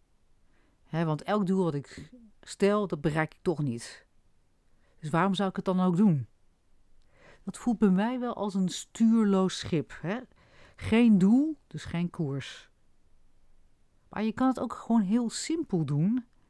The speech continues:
En de vraag die ik dan aan mijn klant stel is: "Wat heb je nou maandelijks nodig om al je rekeningen en jezelf te betalen?" Dat is dan eigenlijk je maandelijkse doel,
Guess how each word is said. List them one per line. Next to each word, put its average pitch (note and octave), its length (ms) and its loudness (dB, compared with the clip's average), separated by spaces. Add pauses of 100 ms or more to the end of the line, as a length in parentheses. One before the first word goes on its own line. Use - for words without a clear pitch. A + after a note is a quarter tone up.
(760)
En F#3 160 0
de F3+ 120 4
vraag B3 560 0
die A3 160 -2
ik - 120 -4
dan G3 200 0
aan E3 180 -4
mijn D3+ 200 -2
klant A3 360 -2
stel F3+ 500 -4
is: - 460 -8 (340)
"Wat - 120 -12
heb A#3 140 -8
je A3+ 80 0
nou G#3+ 120 4
maandelijks G3 540 2
nodig G3+ 760 0 (600)
om E3 160 -4
al A#3 240 0
je A3+ 200 4
rekeningen A#3 840 0
en F3 160 0
jezelf E3+ 380 -4
te E3+ 100 -10
betalen?" C3 560 -4 (1200)
Dat A3+ 200 -4
is C#4+ 140 -8
dan C4 120 -6
eigenlijk G#3+ 400 -8
je G3+ 80 2
maandelijkse F#3 560 0
doel, E3+ 380 0